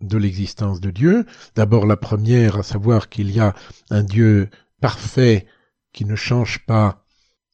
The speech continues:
et qui permet qu'on entre petit à petit dans sa sagesse et qu'on découvre des choses qu'il a faites lui-même, mais ces choses-là sont stables, elles sont limitées, elles sont finies.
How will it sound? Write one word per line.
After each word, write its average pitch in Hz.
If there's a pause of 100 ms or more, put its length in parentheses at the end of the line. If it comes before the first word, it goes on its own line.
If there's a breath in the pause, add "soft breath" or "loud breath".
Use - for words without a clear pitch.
(100)
et 101
qui 113
permet 131
qu'on 113
entre 123
petit 117
à 104
petit -
dans 101
sa -
sagesse 110 (680 loud breath)
et 98
qu'on 127
découvre 127
des 104
choses 117
qu'il 95
a 92
faites -
lui-même, 117 (320 loud breath)
mais 120
ces -
choses-là 110 (240 soft breath)
sont 98
stables, 160 (340 soft breath)
elles 104
sont 101
limitées, 113 (300 loud breath)
elles 104
sont 90
finies. 214